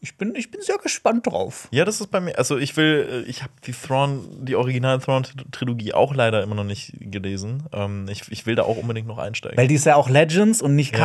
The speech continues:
Speaker 1: Kanon, dann ist es immer so eine Sache, das zählt ja offiziell nicht, aber andererseits denk ich mir, ey, wenn's eine coole Geschichte ist und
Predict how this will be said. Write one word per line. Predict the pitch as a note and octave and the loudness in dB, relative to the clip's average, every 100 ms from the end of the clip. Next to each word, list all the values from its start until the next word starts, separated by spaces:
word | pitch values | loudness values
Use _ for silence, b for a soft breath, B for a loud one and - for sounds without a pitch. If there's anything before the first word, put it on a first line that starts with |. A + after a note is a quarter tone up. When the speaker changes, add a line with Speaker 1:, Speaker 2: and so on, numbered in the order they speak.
| B2 | 6
Speaker 1:
Kanon, | - | 6
dann | E3+ E3+ | 6 4
ist | D#3+ | 4
es | F#3+ | 4
immer | F3 | 4
so | E3 | 4
eine | E3 | 4
Sache, | D#3 D#3+ E3+ B | 6 4 2 B
das | - C3 - | -6 -2 2
zählt | D3+ E3 F#3 | 6 6 6
ja | G3 | 4
offiziell | G3 G#3 F#3+ G3+ G3+ | 2 0 0 4 4
nicht, | G3+ A3+ F3 | 4 2 2
aber | C#3 | 2
andererseits | D3+ E3+ E3 D#3 | 2 2 0 0
denk | D#3+ D#3+ | 0 0
ich | D#3 | -2
mir, | E3 D#3 | -2 0
ey, | C#3 C#3 | 0 0
wenn's | C#3+ | -2
eine | C#3 | -4
coole | - D3+ C3+ | -4 -2 -2
Geschichte | B2+ D#3+ - C3+ | -2 -4 -4 0
ist | D3 D3+ | 0 0
und | A#2+ A#2+ | -4 -4